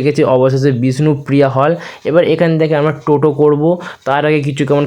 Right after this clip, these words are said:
খেতে হবে, এখানে খিদে পাচ্ছে। এখান থেকে টোটো করব, তারপর যাব লঞ্চ ঘাট, সেখান থেকে হচ্ছে যাবো আর মায়াপুর।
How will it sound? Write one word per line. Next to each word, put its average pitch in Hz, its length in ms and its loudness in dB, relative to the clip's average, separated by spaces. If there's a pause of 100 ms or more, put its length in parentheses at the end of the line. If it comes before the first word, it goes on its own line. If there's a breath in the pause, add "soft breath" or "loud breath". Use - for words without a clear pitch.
(100)
খেতে 139 280 -2
হবে, 139 180 2
এখানে 139 160 2 (100)
খিদে 165 340 0
পাচ্ছে। 139 320 0 (300 loud breath)
এখান 151 180 -2
থেকে 151 120 0 (100)
টোটো 143 200 2 (120)
করব, 156 200 2 (320)
তারপর 127 440 0 (120)
যাব 127 120 2 (460)
লঞ্চ 131 200 2 (120)
ঘাট, 165 180 0 (400 loud breath)
সেখান 160 240 0 (100)
থেকে 151 200 2 (120)
হচ্ছে 135 280 0 (140)
যাবো 139 240 2
আর 156 60 2 (540)
মায়াপুর। 120 400 0